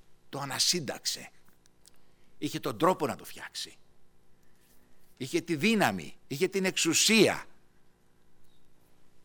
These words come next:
Και μάλιστα δεν ήτανε, φανταστείτε το Λάζαρο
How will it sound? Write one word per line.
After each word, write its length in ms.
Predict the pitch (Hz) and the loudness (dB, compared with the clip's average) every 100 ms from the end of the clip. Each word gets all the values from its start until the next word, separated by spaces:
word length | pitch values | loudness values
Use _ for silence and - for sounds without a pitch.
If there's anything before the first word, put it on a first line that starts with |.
| - - - | -20 -20 -16
Και 120 | - 139 | -6 4
μάλιστα 800 | 170 180 175 185 170 143 - - - - - - | 6 6 6 10 8 8 0 -20 -20 -20 -20 -4
δεν 220 | 156 208 | -2 2
ήτανε, 540 | 202 180 156 117 90 - - - - - - - - - - - - - - _ _ - _ - - - - - - - - - | 6 6 8 4 2 -8 -20 -20 -20 -20 -20 -20 -20 -20 -20 -20 -20 -20 -20 _ _ -20 _ -20 -20 -20 -20 -20 -20 -20 -20 -14
φανταστείτε 580 | - 139 127 - 185 208 | 0 0 2 -2 -2 -2
το 140 | 147 | -2
Λάζαρο 760 | 120 151 143 123 117 170 175 | 2 2 4 2 2 0 -4